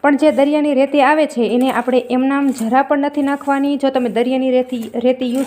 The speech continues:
કરતા હોય તો આપણે એને ધોઈને જ શિંગદાણા શેકવાના છે, મતલબ કે જે રેતી હોય એને આપણે ધોઈ લેવાની છે.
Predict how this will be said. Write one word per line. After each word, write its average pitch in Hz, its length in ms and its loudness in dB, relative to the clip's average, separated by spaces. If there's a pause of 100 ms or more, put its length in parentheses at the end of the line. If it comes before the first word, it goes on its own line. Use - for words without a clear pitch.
કરતા 285 280 0
હોય 214 200 -4
તો 247 120 -2
આપણે 240 340 0
એને 262 280 -2
ધોઈને 285 460 4
જ 311 100 -6 (100)
શિંગદાણા 247 540 2 (220)
શેકવાના 240 480 0
છે, 220 140 -2 (180)
મતલબ 269 240 2
કે 285 300 2
જે 285 220 0
રેતી 247 280 2
હોય 277 280 2
એને 240 160 -2
આપણે 240 360 -4
ધોઈ 269 220 6
લેવાની 202 380 0
છે. 202 260 -8